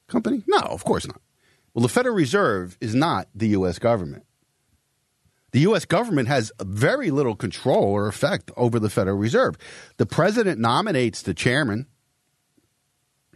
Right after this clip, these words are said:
There's twelve board of governors that rotate,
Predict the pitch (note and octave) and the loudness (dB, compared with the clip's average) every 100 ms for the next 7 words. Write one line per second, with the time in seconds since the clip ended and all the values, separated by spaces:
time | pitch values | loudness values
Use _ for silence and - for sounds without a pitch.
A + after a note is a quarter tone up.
0 | _ _ _ _ _ _ _ _ _ - | _ _ _ _ _ _ _ _ _ -20
1 | - C#3+ A#2+ - D#3 D3+ C3 C#3 C#3+ A#2+ | -2 0 0 0 0 2 0 0 2 0
2 | A2 B2+ D3+ G#2 G#2+ C3 - - G#2 G2+ | 0 0 0 -2 -2 -6 -10 -2 0 2
3 | D3 - G#2+ G#2+ | 0 0 -2 -2